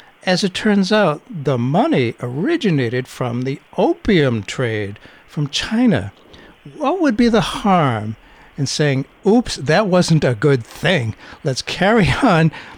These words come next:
you know, our good work," but recognize that making money from, from addicting people to, uh, opioids, not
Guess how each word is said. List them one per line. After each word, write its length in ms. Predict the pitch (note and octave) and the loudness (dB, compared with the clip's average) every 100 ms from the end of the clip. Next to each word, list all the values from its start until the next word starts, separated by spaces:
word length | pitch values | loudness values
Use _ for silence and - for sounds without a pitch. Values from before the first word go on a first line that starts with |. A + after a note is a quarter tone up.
| - _ | -20 _
you 120 | D3+ | -2
know, 220 | C3+ B2 C#3 | 0 0 -2
our 160 | A#2+ | -6
good 260 | A2+ D#3+ A#2+ | 0 0 2
work," 360 | D3+ G#3+ B2 - - - - | 2 2 0 -4 -18 -20 -10
but 120 | D3 C3 | -4 0
recognize 640 | E3 F#3 D#3 B2+ A#2 A2 | 0 0 0 2 0 -2
that 140 | A#2+ A2+ | -4 -2
making 380 | C#3 G#3 B3+ | -2 2 2
money 220 | G3+ F#3+ D#3+ | 2 2 0
from, 320 | - C3+ C3 | -2 -2 -2
from 360 | - C#3+ A#2+ | -6 -6 -6
addicting 580 | - A2+ F3 F3+ E3+ D3 | -6 -2 -2 0 -2 0
people 360 | - C#3+ C#3+ B2+ | 0 -2 -2 -6
to, 380 | - C#3+ B2 B2 | -4 -2 -2 -2
uh, 140 | A2+ | -4
opioids, 720 | - G3 - C#3+ A#2 G#2+ A2+ - - - - _ _ F#4 G#4 | -2 -2 2 2 2 -2 -6 -14 -20 -20 -20 _ _ _ -8
not 240 | G#4+ F#4+ | -4 -4